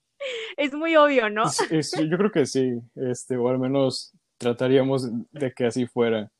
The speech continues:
Speaker 2: Y, y también es un poquito complicado porque la mayoría de las personas son chicas. Y, y hay, con alguna que otra chica sí,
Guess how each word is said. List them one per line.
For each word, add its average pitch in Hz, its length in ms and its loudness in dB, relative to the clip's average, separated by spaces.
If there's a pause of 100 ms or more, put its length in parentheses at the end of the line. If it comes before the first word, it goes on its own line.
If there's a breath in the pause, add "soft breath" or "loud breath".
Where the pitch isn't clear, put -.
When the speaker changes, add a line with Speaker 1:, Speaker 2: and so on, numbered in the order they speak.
(800)
Speaker 2:
Y, 139 640 2
y 151 80 0
también 160 220 2
es 175 60 0
un 165 60 -4
poquito 185 200 2
complicado 143 680 4
porque 120 640 -2
la 120 280 -4
mayoría 117 580 0
de 147 80 2
las 139 100 -4
personas 131 380 -6
son 117 180 -6
chicas. 123 460 -6 (800)
Y, 123 500 0 (460)
y 170 120 4
hay, 143 160 6
con 151 180 0
alguna 170 400 0
que 180 80 0
otra 175 200 -6
chica 165 340 -2
sí, 143 320 0